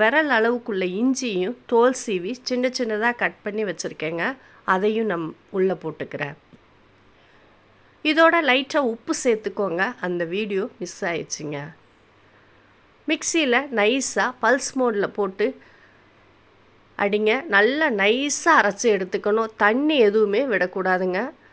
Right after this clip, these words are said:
நைஸா அரைக்கல அப்படின்னா பர்பி சாப்பிட்றப்போ திப்பி திப்பியா தெரியும். அதனால நைஸா அரைச்சு எடுத்துக்கோங்க. இப்ப எந்த கடாயில நம்ம செய்ய போறோமோ ஸ்டவ் மேல வச்சுக்கலாம்.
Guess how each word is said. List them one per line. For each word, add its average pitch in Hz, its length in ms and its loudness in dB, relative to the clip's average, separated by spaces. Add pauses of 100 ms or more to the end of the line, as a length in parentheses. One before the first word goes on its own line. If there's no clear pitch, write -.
(180)
நைஸா 302 380 2 (100)
அரைக்கல 240 440 2
அப்படின்னா 185 340 0 (160)
பர்பி 214 280 2 (100)
சாப்பிட்றப்போ 196 520 -4 (120)
திப்பி 269 300 -6
திப்பியா 214 280 -2 (100)
தெரியும். 160 340 -4 (120)
அதனால 208 500 -2
நைஸா 262 480 -2
அரைச்சு 185 300 -6 (140)
எடுத்துக்கோங்க. 147 560 -8 (580)
இப்ப 285 140 4 (140)
எந்த 302 180 0 (140)
கடாயில 277 460 0
நம்ம 202 120 0 (140)
செய்ய 226 320 0
போறோமோ 175 320 -4 (300)
ஸ்டவ் 220 340 0
மேல 202 240 -4
வச்சுக்கலாம். 156 560 -8